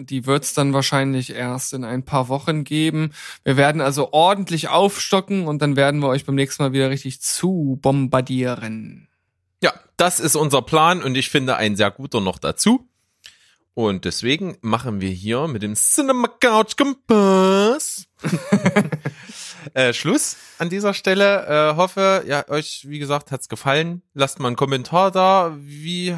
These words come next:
Speaker 2: findet ihr die Filme, die ihr davon schon gesehen habt? Vielleicht seid ihr irgendwo krass anderer Meinung als wir. Das soll's ja geben. Äh, diskutiert gerne mal, schreibt mal.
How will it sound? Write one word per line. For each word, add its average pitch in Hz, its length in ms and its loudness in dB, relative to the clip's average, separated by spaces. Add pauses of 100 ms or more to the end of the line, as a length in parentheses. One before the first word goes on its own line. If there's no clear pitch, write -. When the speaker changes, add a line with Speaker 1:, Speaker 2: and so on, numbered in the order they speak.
Speaker 2:
findet 160 300 -2
ihr 175 140 2
die 202 140 -4
Filme, 180 280 2
die 156 140 -6
ihr 147 100 4
davon 147 320 2
schon 131 180 -4
gesehen 139 360 -2
habt? 233 240 -2 (360)
Vielleicht 120 300 2
seid 139 220 4
ihr 143 80 2
irgendwo 139 340 0
krass - 600 -2
anderer 170 340 0
Meinung 180 380 0
als - 240 -4
wir. 160 160 2
Das - 240 -4
soll's 127 240 2
ja 101 100 4
geben. 120 400 -4 (440)
Äh, 107 180 4
diskutiert 131 520 0
gerne 175 200 0
mal, 160 180 2
schreibt - 380 -2
mal. 147 340 0